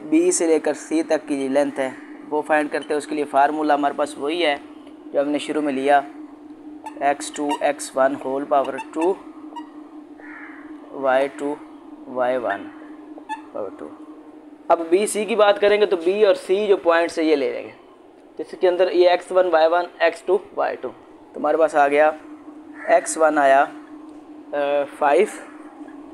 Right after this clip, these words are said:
और वाई वन हमारे पास आ गया माइनस फ़ाइव और एक्स टू हमारे पास आ जाता है फ़ाइव और वाई टू हमारे पास आ जाता है माइनस eight। Four पॉइंट आ गए, फ़ोर इसके अंदर put कर देते हैं।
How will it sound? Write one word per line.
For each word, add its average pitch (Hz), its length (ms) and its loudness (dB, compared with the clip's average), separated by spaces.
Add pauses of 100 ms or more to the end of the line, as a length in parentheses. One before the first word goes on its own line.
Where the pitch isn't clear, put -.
(500)
और 143 160 0
वाई 139 240 6
वन 151 200 4
हमारे 139 180 0
पास 135 180 0
आ 131 100 4
गया 131 140 2
माइनस 131 340 -2
फ़ाइव - 1080 -2
और 135 300 -4
एक्स 156 320 -2 (100)
टू 165 160 -2
हमारे 151 200 0
पास 147 220 -4
आ 139 80 0
जाता 135 240 -2
है 151 120 -2 (1400)
फ़ाइव 151 420 4 (680)
और 135 180 0 (120)
वाई 143 300 4
टू 165 200 -4
हमारे 147 180 -2
पास 143 180 0
आ 135 60 0
जाता 131 260 -2
है 151 200 -4 (1200)
माइनस 135 400 -2
eight। - 480 -8 (200)
Four 170 260 4
पॉइंट 214 260 4
आ 185 100 8
गए, 180 120 6
फ़ोर 175 260 4
इसके 165 180 2
अंदर 151 180 2
put 139 200 -4
कर 123 140 2
देते 117 280 -8
हैं। - 80 -14